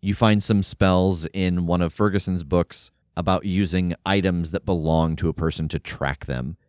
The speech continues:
You really just kind of run the gamut of all of these different spells, and you're trying to find a way to pare them down onto something smaller.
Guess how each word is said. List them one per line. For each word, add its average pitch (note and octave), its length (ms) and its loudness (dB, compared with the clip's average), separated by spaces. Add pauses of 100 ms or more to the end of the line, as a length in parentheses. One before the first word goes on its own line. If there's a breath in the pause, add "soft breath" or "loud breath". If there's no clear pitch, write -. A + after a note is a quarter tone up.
(120)
You G2+ 160 0
really B2 280 6
just - 280 -6
kind G#2+ 160 2
of E2+ 100 -2
run F2+ 360 2
the D#2+ 80 0
gamut E2 600 -2
of D#2+ 400 -2 (120)
all G2 220 4
of D#2 160 -2
these D2 200 -2
different D2 240 -8
spells, D2+ 560 -4 (240)
and F#2 520 0 (240)
you're F2+ 140 -2
trying C3+ 220 2
to B2 40 0
find G#2+ 280 2
a G2+ 40 6
way E2+ 320 2 (120)
to F2+ 120 -8
pare G#2 300 2
them F2+ 180 2
down D2+ 280 0
onto D2+ 220 -4
something D2+ 360 -4
smaller. C#2+ 680 -4